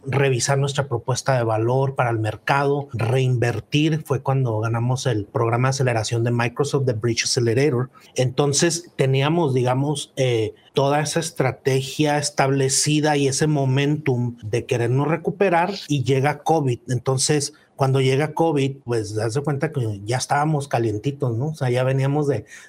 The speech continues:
de todo eso, entonces simplemente seguimos el mismo paso, la misma estrategia. Afortunadamente,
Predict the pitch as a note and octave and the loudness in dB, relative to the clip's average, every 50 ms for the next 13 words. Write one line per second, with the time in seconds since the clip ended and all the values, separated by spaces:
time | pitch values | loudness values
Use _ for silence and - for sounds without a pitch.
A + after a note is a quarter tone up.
0 | - - A#2+ A#2 A#2 - C3 B2+ C3+ C#3 C#3 C#3 - F3 D#3+ D#3 - C3 B2 A#2 | -8 -4 -2 -2 0 0 0 2 2 2 0 0 0 -2 -2 0 -2 -2 -2 -2
1 | - C#3+ C#3 C3+ C#3 - - - - _ _ - - C#3 C3+ D3 C#3+ C#3+ C#3 C#3 | -2 0 0 -2 -4 -6 -12 -18 -20 _ _ -4 -4 -2 0 0 0 0 0 -2
2 | D#3 D3+ - D#3 B2+ A#2 A#2+ B2 B2+ C3 C#3 C#3 C#3+ B2 A#2 A2+ A#2 A2+ A#2+ B2+ | -4 -2 -2 -2 -2 0 0 0 0 0 -2 -2 -2 -2 -2 0 -2 0 -2 -2
3 | B2 - - C3+ C3 C3 - D3+ C#3 B2+ A2+ A#2 A2+ A#2 C3+ C#3 C3+ - C#3+ C3+ | -4 -4 -2 -4 -4 -2 -2 -2 -2 0 0 -2 -2 -2 -2 -2 -2 -2 -4 -2
4 | C3 - C#3 C3 - F#3 F#3 F3+ F#3 - - C3+ B2+ - - C#3+ C#3 C#3 - C3+ | -2 -2 -4 -2 -2 -2 -4 -4 -4 -8 -6 -6 -4 0 0 0 0 0 0 0
5 | C3 C3 B2+ C#3 D3+ D#3+ E3+ E3 D#3 D3+ D3+ D3+ D3+ G3 G#3 G#3+ | 2 2 2 2 2 2 2 2 2 0 0 0 0 0 -2 -2